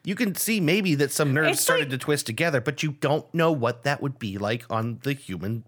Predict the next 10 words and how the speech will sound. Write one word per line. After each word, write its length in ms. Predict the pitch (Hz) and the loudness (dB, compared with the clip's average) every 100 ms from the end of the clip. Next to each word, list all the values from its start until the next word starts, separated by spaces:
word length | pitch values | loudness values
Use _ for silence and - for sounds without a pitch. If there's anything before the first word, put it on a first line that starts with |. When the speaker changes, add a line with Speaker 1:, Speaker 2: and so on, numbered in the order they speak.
| _ | _
Speaker 1:
body 320 | 180 160 90 | 0 0 -2
when 160 | 80 175 | -8 -8
it's 120 | - | -2
Speaker 2:
So 160 | 381 349 | 2 2
Speaker 1:
alive. 220 | 359 285 | 2 2
Speaker 2:
it's 60 | 370 | 4
like, 380 | 330 311 - - _ _ _ _ _ - | 2 2 -6 -20 _ _ _ _ _ -8
uh, 60 | - - - - _ _ _ _ _ _ | -8 -10 -20 -20 _ _ _ _ _ _
one 380 | 277 254 330 392 | -4 2 2 4
experiment 960 | 403 - - 403 403 415 415 415 415 | 0 -2 -2 0 2 0 0 -2 -2